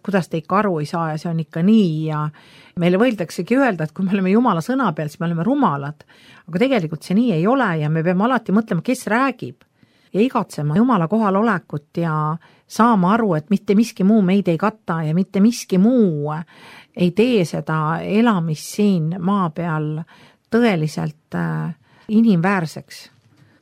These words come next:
kui Jumala kohalolek meie südames ja meie elus ja et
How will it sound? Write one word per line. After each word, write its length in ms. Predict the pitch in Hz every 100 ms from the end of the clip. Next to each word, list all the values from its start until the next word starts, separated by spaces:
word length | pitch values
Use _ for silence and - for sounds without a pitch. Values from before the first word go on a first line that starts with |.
| -
kui 160 | 175
Jumala 360 | 170 220 185 151
kohalolek 600 | 190 196 175 190 170 -
meie 320 | 160 165 156
südames 520 | 156 254 254 180 156 160
ja 60 |
meie 300 | 156 156 180
elus 420 | 240 208 156 - _ - - - - -
ja 540 | - 175 180 170 170 175
et 120 | 160